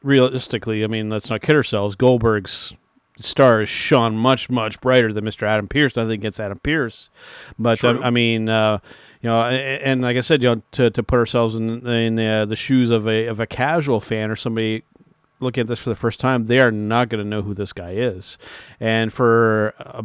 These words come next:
Speaker 1: a big show, supposed to be one of the big show, four shows for the year, um, like I said, I, I think it's a bit of a strange move. I'm not saying that I necessarily hate the idea. I just think that it, it's, it, it just, it, it's not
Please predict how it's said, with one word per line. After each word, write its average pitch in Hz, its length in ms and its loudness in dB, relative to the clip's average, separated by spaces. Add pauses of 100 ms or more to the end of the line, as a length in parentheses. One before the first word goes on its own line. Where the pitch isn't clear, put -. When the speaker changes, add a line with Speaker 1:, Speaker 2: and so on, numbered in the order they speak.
Speaker 1:
a 120 100 -2
big 123 240 0
show, 123 320 4
supposed 202 340 -2
to 196 60 -2
be 156 40 2
one 156 60 0
of 139 60 -2
the 120 60 -4
big 123 140 -2
show, 127 340 0
four 135 280 0
shows 117 260 0
for - 120 -10
the 104 100 -4
year, 120 420 0 (440)
um, 110 560 -4
like 147 160 -10
I - 20 -4
said, 143 240 -2
I, 120 240 0
I 120 40 4
think 143 140 0
it's 127 120 -6
a 135 40 -4
bit 131 120 0
of 131 80 -2
a 127 40 0
strange 127 300 0
move. 135 140 0
I'm 127 160 2
not 233 180 0
saying 190 200 0
that 151 100 0
I 151 80 2
necessarily 147 440 0
hate 147 220 0
the 135 100 0
idea. 104 540 0 (380)
I 113 100 0
just 135 220 -4
think 135 180 0
that 117 180 4
it, 120 140 2
it's, - 540 -6 (600)
it, - 80 -16 (440)
it 147 260 0
just, 131 220 -10
it, 147 200 -10
it's 135 240 -2
not 135 600 4